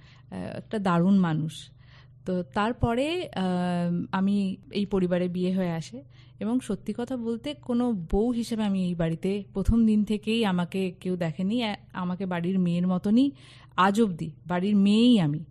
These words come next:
আমার শ্বশুরমশাইকেও আপনি জানেন, শাশুড়ি মাকেও, আমার mother in law, father in law খুব ভালো, আমাকে নিজের মেয়ের মতন ভাবেন। তো, আহ, একদিনের জন্য আমার মনে হয়নি আমি বাড়ির আলাদা কেউ এসে এখানে আছি, যার জন্য আমার আরও বেশি সুবিধা হয়েছে। এই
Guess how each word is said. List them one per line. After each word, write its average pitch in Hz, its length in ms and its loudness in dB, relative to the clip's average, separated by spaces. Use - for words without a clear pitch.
আমার 175 280 0
শ্বশুরমশাইকেও 196 720 -2
আপনি 196 220 -6
জানেন, 190 300 -2
শাশুড়ি 185 360 -8
মাকেও, 185 440 -6
আমার 180 320 -6
mother 180 180 -6
in 180 80 -4
law, 185 100 -6
father 180 180 -6
in 185 60 -8
law 202 140 -10
খুব - 240 -8
ভালো, 208 180 -2
আমাকে 220 220 -2
নিজের 220 240 2
মেয়ের 185 280 2
মতন 165 280 -2
ভাবেন। 156 240 -8
তো, 214 320 2
আহ, 175 340 0
একদিনের 196 480 0
জন্য 277 220 2
আমার 302 200 2
মনে 240 240 4
হয়নি 247 280 2
আমি 262 140 2
বাড়ির 196 320 -2
আলাদা 185 360 0
কেউ 190 240 -2
এসে 165 260 -4
এখানে 165 320 -4
আছি, 165 340 -8
যার 190 240 -4
জন্য 320 260 -4
আমার 254 340 2
আরও 196 320 0
বেশি 269 240 -4
সুবিধা 233 400 -2
হয়েছে। 233 280 -2
এই 247 340 -2